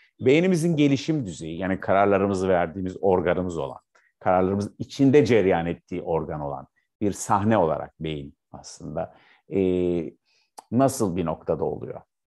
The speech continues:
Biraz ona bakalım bu yaşlarda. Ama, e, beyin gelişimini tabii ki, e, fetal hayattan, e, alabiliriz. Ama buradaki benim paylaşmayı çok sevdiğim Shaw ve arkadaşlarının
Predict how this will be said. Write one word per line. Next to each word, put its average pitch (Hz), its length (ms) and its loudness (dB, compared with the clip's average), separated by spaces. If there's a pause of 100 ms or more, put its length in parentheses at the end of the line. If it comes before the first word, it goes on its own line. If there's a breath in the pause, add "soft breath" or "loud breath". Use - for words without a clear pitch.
Biraz 147 280 2
ona 107 200 4
bakalım - 340 -8 (320)
bu 95 160 -2
yaşlarda. - 580 -8 (800 soft breath)
Ama, 175 420 2 (180)
e, 135 500 4
beyin 156 260 4
gelişimini 131 540 2
tabii 123 320 -2
ki, 127 140 -2
e, 110 500 0
fetal 117 380 2
hayattan, 98 640 2
e, 92 220 0
alabiliriz. 98 680 -2
Ama 117 200 -4
buradaki 110 560 -2 (100)
benim 98 340 -4 (420)
paylaşmayı 101 540 0
çok - 260 -4
sevdiğim 92 440 -6
Shaw 95 300 0
ve 90 80 2
arkadaşlarının 87 1000 -4